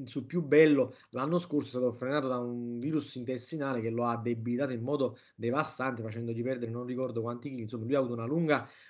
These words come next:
un, un, un rientro molto lento e io credo ancora non sia pienamente tornato ai suoi livelli, almeno, almeno è quello, è l'impressione che ho rispetto a quello che abbiamo visto, a quel ragazzo che abbiamo visto giocare fenomenale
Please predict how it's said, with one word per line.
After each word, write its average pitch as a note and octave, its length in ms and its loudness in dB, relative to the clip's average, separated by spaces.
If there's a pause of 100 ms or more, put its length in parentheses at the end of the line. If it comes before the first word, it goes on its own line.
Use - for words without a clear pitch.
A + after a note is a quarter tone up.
un, B2 280 -8
un, C3 540 -4
un C3+ 140 -2
rientro E3 440 4
molto D#3+ 400 2
lento D3+ 440 6
e C#3+ 100 -4
io D3+ 320 2
credo C#3+ 240 2
ancora E3 260 4
non C#3+ 180 0
sia B2+ 320 0 (760)
pienamente D3+ 480 6
tornato D3 340 6
ai C#3+ 80 6
suoi D3+ 160 2
livelli, C3 640 8
almeno, C3+ 320 -4
almeno C#3+ 240 -4
è B2+ 60 -6
quello, D3 180 2
è D#3+ 80 -2
l'impressione C#3 640 0
che C#3+ 120 2
ho D3 140 4
rispetto D3 320 -2
a C#3 60 0
quello D3 180 0
che B2+ 80 -2
abbiamo B2+ 240 -4
visto, C3 240 -6
a C3+ 80 -8
quel C3 140 -6
ragazzo C#3+ 300 -2
che B2+ 60 -2
abbiamo B2+ 160 -4
visto B2 220 -8
giocare B2+ 320 -2
fenomenale B2 680 -2